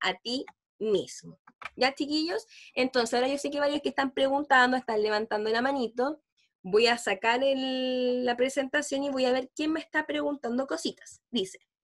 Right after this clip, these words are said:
"Claro, ¿cómo será el saludo inicial?", me ponen acá. Eh, excelente. Varios de ustedes están poniendo cómo será el saludo inicial.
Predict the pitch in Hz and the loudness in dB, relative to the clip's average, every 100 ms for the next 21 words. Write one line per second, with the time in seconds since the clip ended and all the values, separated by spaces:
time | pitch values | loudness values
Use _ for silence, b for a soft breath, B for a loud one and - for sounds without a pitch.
0 | _ _ _ _ _ _ _ _ _ - | _ _ _ _ _ _ _ _ _ 4
1 | 247 190 220 220 220 208 202 202 196 196 | 6 6 4 2 2 0 2 2 4 6
2 | 190 185 269 269 262 254 247 247 240 233 | 4 2 2 4 2 2 4 4 4 6
3 | 247 247 262 349 _ _ _ _ _ _ | 8 8 6 0 _ _ _ _ _ _
4 | _ _ 220 202 202 196 190 190 185 185 | _ _ -2 0 2 4 6 4 4 2
5 | 185 185 185 B B B _ - 269 349 | 0 -2 -8 B B B _ -4 2 6
6 | 277 180 185 - _ _ _ _ _ - | 4 4 -4 -6 _ _ _ _ _ 2
7 | 247 311 339 311 330 320 277 349 277 - | 4 4 2 0 2 2 6 8 8 8
8 | 285 381 294 320 294 269 269 277 269 - | 6 6 2 2 2 2 2 2 0 2
9 | 202 | 0